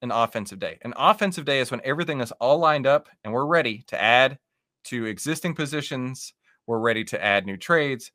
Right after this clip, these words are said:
but that is not today. When the three points don't line up, today makes a defensive day when we're already in the market. But if we have no positions,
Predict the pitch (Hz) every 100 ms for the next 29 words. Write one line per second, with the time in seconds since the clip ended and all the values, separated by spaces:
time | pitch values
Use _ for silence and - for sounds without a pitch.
0 | _ - 127 147 143 147 - 127 87 -
1 | _ _ _ _ - 123 131 127 - 170
2 | 180 175 - _ _ _ _ _ _ 165
3 | 135 127 - 120 139 147 139 139 131 107
4 | 107 _ _ - 110 127 127 120 117 107
5 | 110 104 151 220 233 165 135 104 107 95
6 | 98 _ _ 120 123 131 143 160 190 131
7 | 104 92 - 90 - _ _ _ _ _
8 | _ 127 120 143 147 180 180 170 185 202
9 | 196 202